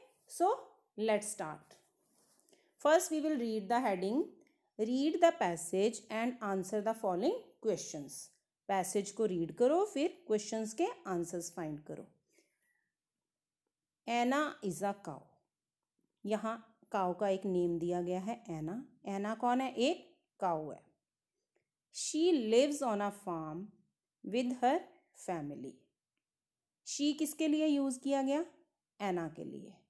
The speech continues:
यूज़ किया गया। इसमें बताया गया कि एना एक काऊ है,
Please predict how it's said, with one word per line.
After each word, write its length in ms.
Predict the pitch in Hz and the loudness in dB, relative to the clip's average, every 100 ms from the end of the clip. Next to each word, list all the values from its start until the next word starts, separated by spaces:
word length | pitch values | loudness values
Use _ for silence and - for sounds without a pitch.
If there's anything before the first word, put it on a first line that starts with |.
| _ _ | _ _
यूज़ 260 | 175 165 151 | -6 -6 -6
किया 200 | - 147 | -12 -12
गया। 240 | 143 - - _ _ _ _ _ _ _ | -12 -18 -20 _ _ _ _ _ _ _
इसमें 320 | 240 247 277 | -6 -2 0
बताया 360 | 254 233 196 180 | 0 2 2 2
गया 300 | 170 180 220 403 - _ _ - | 2 0 0 -2 -8 _ _ -20
कि 80 | - 208 | -12 -4
एना 300 | 196 214 233 | -2 -2 -2
एक 240 | 220 208 - | -2 -2 -4
काऊ 320 | 165 156 180 | -4 -2 0
है, 360 | 208 254 339 | 0 0 -4